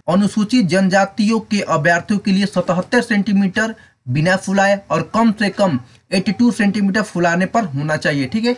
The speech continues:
आप इसको अच्छे से पढ़िए। ठीक है, इसके बाद नीचे आएंगे हम। नीचे आने के बाद आप देख पा रहे हैं, महिलाओं के लिए कितनी होनी चाहिए।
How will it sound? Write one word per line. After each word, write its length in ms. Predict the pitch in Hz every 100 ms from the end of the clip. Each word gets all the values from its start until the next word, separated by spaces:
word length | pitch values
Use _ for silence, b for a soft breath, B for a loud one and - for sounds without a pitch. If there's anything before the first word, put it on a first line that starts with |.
| B B _ -
आप 180 | 165
इसको 200 | 214 -
अच्छे 220 | 202 - 202
से 120 | 214
पढ़िए। 320 | 208 196 214
ठीक 80 | 240
है, 100 | 196
इसके 180 | 208 240
बाद 120 | 233
नीचे 240 | 175 - 196
आएंगे 220 | 208 208
हम। 160 | 220 254
नीचे 220 | 175 185
आने 140 | 254 254
के 60 |
बाद 160 | 240 247
आप 140 | 196
देख 180 | 170 190
पा 100 | 220
रहे 120 | 208
हैं, 60 | 202
महिलाओं 340 | 175 170 175
के 100 | 190
लिए 100 | 190 185
कितनी 280 | 185 202
होनी 180 | 185 196
चाहिए। 360 | 190 196 190 233